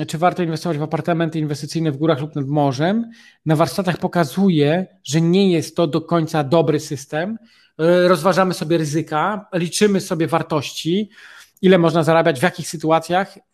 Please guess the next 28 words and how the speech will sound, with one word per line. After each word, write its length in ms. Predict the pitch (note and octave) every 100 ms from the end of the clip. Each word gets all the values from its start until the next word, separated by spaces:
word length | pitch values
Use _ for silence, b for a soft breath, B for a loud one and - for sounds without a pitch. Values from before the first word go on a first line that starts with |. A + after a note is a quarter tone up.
| _
i 380 | G3 F#3+ G3+ G3 _ _
to 320 | - G#3 G#3+ E3
nie 500 | E3+ F3+ F#3 G#3 G#3
wygląda 420 | F#3 F3 F#3+ F3
tak 220 | F3+ D#3+
dobrze, 500 | D3 D#3 C#3 E3 D#3+ b b b b b b
e, 180 | D3+ D3
jak 180 | D3+ D#3
chociażby 600 | D#3 D#3+ C#3 C3 D3+ D3
wynajem, 440 | B2+ D#3 D3+ D3 C#3+
który 300 | - D#3 C#3+
ty 120 | C#3+
sobie 160 | D3 C#3+
sam 240 | E3+ F3
pilnujesz, 560 | F3+ G3 G#3+ B3 A#3+ -
albo, 560 | E3 E3+ D3+ E3 E3 E3+ B B B B _
mm, 540 | D3 C#3+ C#3+ C#3+ C#3 C#3+ -
albo 240 | D#3+ D3
flipowanie. 560 | D3 E3 D3+ C3+ B2 B2 - -
W 180 | D#3 D3+
ogóle 240 | F#3 G3
to 100 | G3
mamy 220 | G#3 G3
wielu 160 | E3+ F#3
uczestników, 460 | F3 E3 G3 F#3
którzy 340 | - F3 E3 E3+
nad 220 | D#3 D#3
morzem 520 | E3+ E3 D3+ D#3+ D#3